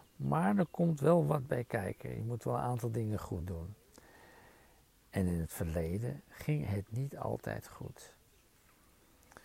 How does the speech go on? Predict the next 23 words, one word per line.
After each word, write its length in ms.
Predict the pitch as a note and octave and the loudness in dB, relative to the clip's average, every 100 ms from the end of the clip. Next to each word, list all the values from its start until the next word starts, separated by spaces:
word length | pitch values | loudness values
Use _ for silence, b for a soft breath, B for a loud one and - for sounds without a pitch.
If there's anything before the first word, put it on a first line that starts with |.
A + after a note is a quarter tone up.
| b b b b - | b b b b -6
Ik 140 | C#3 | 0
herinner 340 | - B2+ D#3 E3 | 6 8 8 8
me 60 | |
nog 180 | D3+ C#3+ | 8 8
dat 200 | B2 B2+ | 6 4
we 100 | C#3 | 4
in 120 | B2 | 4
de 100 | A2 | 6
winter 600 | G#2+ C#3 E3+ F#3 F3+ E3 | 8 8 8 8 6 6
wegreden 640 | C3+ F3 E3+ D#3+ D#3+ D3 A#2+ | 8 6 8 6 6 4 2
bij 280 | B2 A#2 A#2 | 4 2 0
de 140 | - - | -4 -2
camping 560 | C3+ B2 G#2+ G#2+ G#2+ | -2 0 -2 -2 -2
Rabbit 380 | A2 A2+ G#2+ G2 | 0 2 0 -2
Hill. 400 | G#2 A#2+ D3 F3+ F#3 B B B B B B B B B - - | 0 2 4 2 -2 B B B B B B B B B -20 -16
En 360 | - C#3 A#2 G#2+ | -2 4 6 8
we 140 | G#2 | 8
waren 400 | G2+ G2 F#2 G2+ | 10 10 10 8
al 240 | - F#2+ F#2 | 6 4 4
door 220 | G2+ E2+ | 2 2
de 60 | E2+ | 0
slagbomen 760 | - B2 A#2 A2+ A#2+ G#2+ G#2+ | 4 6 6 8 8 10 6
heen. 460 | G2 G2 G2+ G2+ G2+ | 6 6 8 6 2